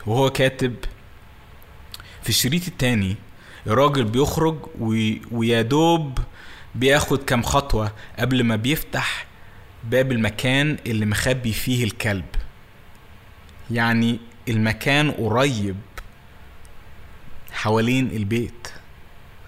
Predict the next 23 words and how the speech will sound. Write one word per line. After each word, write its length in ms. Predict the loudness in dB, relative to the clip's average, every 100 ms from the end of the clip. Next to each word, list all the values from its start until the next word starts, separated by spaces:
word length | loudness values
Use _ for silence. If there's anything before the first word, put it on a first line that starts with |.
| -20 -20 -4
برافو 580 | 2 6 6 4 2 0 -4 -12 -6
المجتهد، 560 | 2 4 6 2 -2 -6 -12 -16 -16 -4
نفس 280 | 2 2 2
الفكرة 400 | 0 0 -2 0
جت 200 | 0 -2
في 120 | -2
بالي، 340 | -2 -2 0 4 4 2 -4 -10 -14 -18 -20 -12 -10 -8 -10 -10 -8
بس 400 | -6 0 0 2
مش 140 | 2
على 140 | 2 0
طول. 320 | -2 -4 -4 -6
أنا 300 | -2 2 2
ما 100 | 0
خطرتش 560 | 0 0 0 0 0 -2
على 280 | -2 -2 0
بالي 460 | 2 2 2 0
إلا 140 | 2 2
لما 480 | 2 0 0 0 0
سمعتكم 500 | 0 0 0 -4 -2
الشريط 360 | -2 -2 -2
الأسبوع 260 | -4 -4 -4
اللي 120 | -4
فات. 380 | -4 4 4